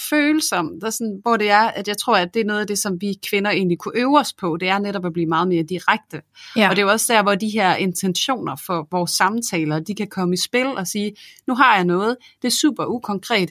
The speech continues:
Speaker 1: det er måske bare følelser. Det kan være, det slet ikke giver mening, men jeg har virkelig brug for, at du bare lytter, og det vil
Speaker 2: Mm.
Speaker 1: være så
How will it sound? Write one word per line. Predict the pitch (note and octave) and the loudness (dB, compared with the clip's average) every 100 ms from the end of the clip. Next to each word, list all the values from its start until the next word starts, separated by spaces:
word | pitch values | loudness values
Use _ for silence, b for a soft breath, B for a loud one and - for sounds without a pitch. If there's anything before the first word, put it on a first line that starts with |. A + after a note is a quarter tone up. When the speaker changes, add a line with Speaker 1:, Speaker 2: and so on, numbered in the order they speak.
| b b | b b
Speaker 1:
det | A3+ | 0
er | |
måske | G#3+ G#3+ A#3+ G3+ | 0 0 -2 2
bare | E3+ F3 | 2 2
følelser. | A3 A3+ B3+ G3+ | 0 -2 -2 -6
Det | F#3+ | -4
kan | A3+ | 0
være, | A3 | 2
det | A3+ | 0
slet | - G#3+ | -2 -4
ikke | F#3+ | -4
giver | F#3+ | -4
mening, | F3+ G3 A3+ A3+ F3+ | -2 -2 0 -2 -4
men | F#3 | -4
jeg | F#3 | -2
har | |
virkelig | F#3+ G3+ F#3 | -2 -6 -8
brug | G3+ F#3 | -8 -6
for, | F3+ | -4
at | |
du | F3 | 0
bare | F3 F3 | 2 2
lytter, | G#3 A3+ A#3+ - B B | 0 -2 -4 -6 B B
og | G3 | 0
det | G#3 | 4
vil | A3+ | 6
Speaker 2:
Mm. | |
Speaker 1:
være | G3 F3+ F#3 | 6 4 2
så | F3 - A3+ | 0 0 0